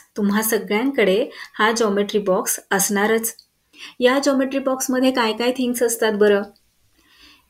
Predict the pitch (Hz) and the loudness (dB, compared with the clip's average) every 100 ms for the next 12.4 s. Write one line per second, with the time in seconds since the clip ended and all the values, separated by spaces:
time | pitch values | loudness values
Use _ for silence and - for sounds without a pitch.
0 | - 262 320 254 262 - 233 240 214 180 | -2 0 2 0 0 -4 -4 -2 0 2
1 | 196 247 240 220 277 - _ _ - 190 | 2 2 2 2 -2 -6 _ _ -2 -2
2 | 202 214 190 185 220 233 240 240 240 226 | 0 -2 0 0 0 0 0 0 -2 -2
3 | 277 - 190 190 196 196 202 190 190 196 | -6 0 4 4 4 2 0 0 0 0
4 | 175 180 190 202 190 180 - 196 190 196 | 2 2 4 6 4 2 -4 -2 -2 -2
5 | - 190 180 185 208 180 - 190 - 202 | -2 -2 0 0 0 -2 -4 -4 0 0
6 | 233 226 208 254 294 - - - - - | 0 0 -2 -4 -10 -16 -20 -18 -8 0
7 | 202 202 208 254 - 180 175 175 180 214 | 4 4 2 -2 -2 2 4 4 2 4
8 | 226 226 226 226 214 247 - _ _ - | 2 2 0 0 -2 -6 -10 _ _ -20
9 | - - - - 269 226 247 262 254 240 | -20 -20 -4 0 2 2 2 4 4 2
10 | - 254 269 339 - - _ - 190 180 | 0 0 2 0 -8 -20 _ 0 0 2
11 | 180 175 - 240 240 226 269 294 208 190 | 0 0 4 4 4 2 -2 0 2 2
12 | 185 180 190 | 2 0 -2